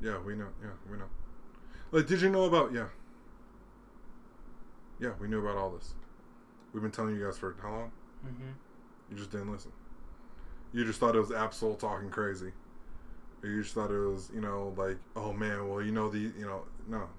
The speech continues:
Speaker 1: like, we've been telling you these things for a really long time, just
Speaker 2: Facts.
Speaker 1: like, some of y'all listened.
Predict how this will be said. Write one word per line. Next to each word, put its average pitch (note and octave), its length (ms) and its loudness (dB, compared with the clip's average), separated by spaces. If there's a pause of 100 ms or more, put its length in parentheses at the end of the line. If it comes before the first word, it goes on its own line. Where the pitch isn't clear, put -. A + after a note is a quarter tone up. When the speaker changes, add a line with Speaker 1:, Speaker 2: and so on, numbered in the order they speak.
Speaker 1:
like, F#2+ 220 -4
we've G2 120 -4 (140)
been F#2+ 200 -4
telling F2+ 260 -10
you F2 100 -8
these F2+ 140 -8
things C#2+ 300 -10 (880)
for G2+ 120 0
a F#2 40 4
really F#2+ 280 2
long F2+ 200 -2
time, F2+ 320 -2
just - 240 -6 (260)
Speaker 2:
Facts. - 560 0 (1900)
Speaker 1:
like, F#2+ 200 -4
some G#2 200 -2
of G#2 60 2
y'all G2 160 4
listened. F2 300 0